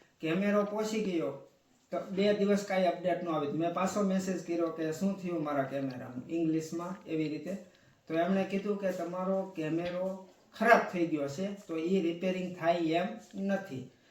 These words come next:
તો એ લોકોએ, GoPro-વાળાએ મને એક નવો બ્રાન્ડ ન્યૂ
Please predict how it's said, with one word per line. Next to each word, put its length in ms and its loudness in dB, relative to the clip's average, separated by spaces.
તો 100 0
એ 420 2
લોકોએ, 760 0
GoPro-વાળાએ 1040 2
મને 340 -2
એક 520 -4
નવો 400 4
બ્રાન્ડ 500 2
ન્યૂ 280 4